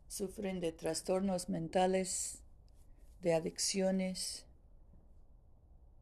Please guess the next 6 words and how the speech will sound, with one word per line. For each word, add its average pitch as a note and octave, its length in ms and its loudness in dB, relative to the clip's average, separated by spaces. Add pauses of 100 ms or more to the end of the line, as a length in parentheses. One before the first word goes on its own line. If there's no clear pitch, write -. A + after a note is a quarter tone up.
(380)
de F3+ 100 0
alcoholismo. F3 840 0 (1500)
Oremos G3 460 6
por G#3+ 160 4
los F#3+ 180 4
encarcelados F#3 1300 2